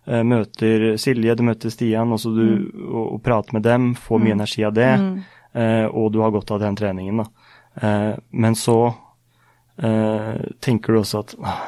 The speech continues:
Speaker 1: men jeg har ikke energi til deg, jeg orker ikke, jeg har ikke lyst, jeg har bare lyst til å ligge her, hva gjør min greie?»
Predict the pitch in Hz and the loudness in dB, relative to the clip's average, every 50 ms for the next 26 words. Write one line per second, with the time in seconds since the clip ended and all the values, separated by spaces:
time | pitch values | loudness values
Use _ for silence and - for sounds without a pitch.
0 | - - - 123 107 98 95 - - 107 101 101 98 - - 107 101 - - 131 | -12 -8 -6 -4 -4 -4 -4 -4 -4 -2 -2 -2 -4 -2 -2 -4 -4 -2 -2 -2
1 | 135 123 110 110 107 113 - - 113 104 101 - 143 170 170 139 113 104 101 - | 0 2 2 0 0 -2 -6 -6 -6 -4 -2 0 0 0 2 0 -2 -2 -4 -6
2 | - 120 117 156 160 - - - - - 120 110 110 107 101 - - 101 113 110 | -4 -2 0 0 0 -4 -10 -8 -4 -2 0 2 2 0 0 -4 -4 -4 -2 -2
3 | 107 107 107 107 110 117 117 113 117 117 113 113 110 104 107 107 104 101 104 107 | -2 -2 -4 -2 -2 -2 -2 0 0 2 2 4 2 2 2 0 0 0 -2 -2
4 | 107 110 110 101 98 110 131 143 | -2 -2 -2 -2 0 0 -2 -2